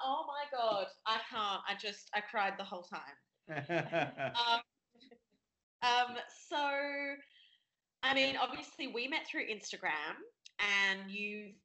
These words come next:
Speaker 1: got a, quite a thriving Feminism is for Boys community there. What's, what's that been like, taking the book out to, out of your house and out of your own hands? You know, what's the reception been like so far?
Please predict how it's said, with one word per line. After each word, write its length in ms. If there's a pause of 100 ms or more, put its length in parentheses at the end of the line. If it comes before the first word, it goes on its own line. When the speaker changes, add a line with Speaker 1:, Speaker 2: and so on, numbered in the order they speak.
(160)
Speaker 1:
got 160
a, 160 (220)
quite 200
a 160 (440)
thriving 640 (100)
Feminism 480
is 140
for 100
Boys 320 (100)
community 580
there. 380 (180)
What's, 400 (140)
what's 380
that 240
been 240
like, 340
taking 400
the 80
book 300 (180)
out 240 (360)
to, 420 (140)
out 160
of 140
your 400 (680)
house 520
and 100
out 160
of 100
your 320 (400)
own 340
hands? 720
You 100
know, 200
what's 180
the 100
reception 640
been 200
like 260
so 120 (120)
far? 300